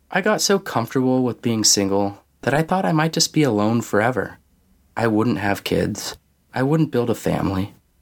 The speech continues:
It'd just be me. And I had started to feel okay with that. After all, there's really nothing wrong with being single and not having kids.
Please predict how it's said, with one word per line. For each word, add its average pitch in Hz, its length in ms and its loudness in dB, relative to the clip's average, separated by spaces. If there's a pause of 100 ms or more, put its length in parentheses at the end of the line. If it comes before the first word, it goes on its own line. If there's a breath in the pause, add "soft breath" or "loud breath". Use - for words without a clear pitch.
(100)
It'd 131 160 -2
just 175 240 0
be 160 140 2
me. 117 420 -2 (680)
And 156 120 0
I 202 80 2
had 214 180 0
started 175 360 0
to 151 60 0
feel 147 340 0
okay 131 280 -2
with 147 180 0
that. 80 300 -4 (480)
After 120 320 0
all, 120 380 -2
there's 123 200 -2
really 208 200 2
nothing 127 440 0
wrong 98 420 0
with 92 160 -4
being 104 220 0
single 98 460 0
and 92 100 0
not 95 160 0
having 101 300 0
kids. 107 500 -4